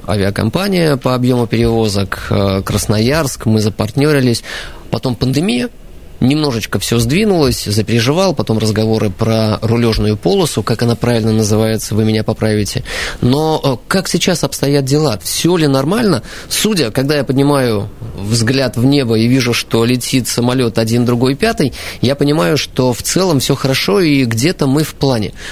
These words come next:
Как вы оцениваете авиаотрасль, э, Красноярского края?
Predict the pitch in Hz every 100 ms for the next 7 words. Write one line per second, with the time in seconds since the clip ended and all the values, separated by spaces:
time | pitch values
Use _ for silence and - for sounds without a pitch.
0 | - - 175 180 190 156 - 135 120 110
1 | 107 - - 107 107 - 135 135 120 113
2 | - 139 123 117 - 110 104 101 98 98
3 | 101 90 95 101 110 107 - - - -